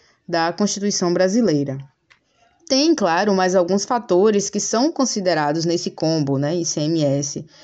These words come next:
como o estado, a origem, o destino de determinado produto,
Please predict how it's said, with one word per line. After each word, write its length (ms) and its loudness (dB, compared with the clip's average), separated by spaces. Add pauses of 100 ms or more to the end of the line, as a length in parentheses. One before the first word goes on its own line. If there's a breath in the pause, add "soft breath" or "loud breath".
(220 loud breath)
como 340 0
o 40 2
estado, 640 0
a 100 4
origem, 580 2
o 80 -2
destino 640 0
de 100 -6
determinado 600 -2
produto, 880 0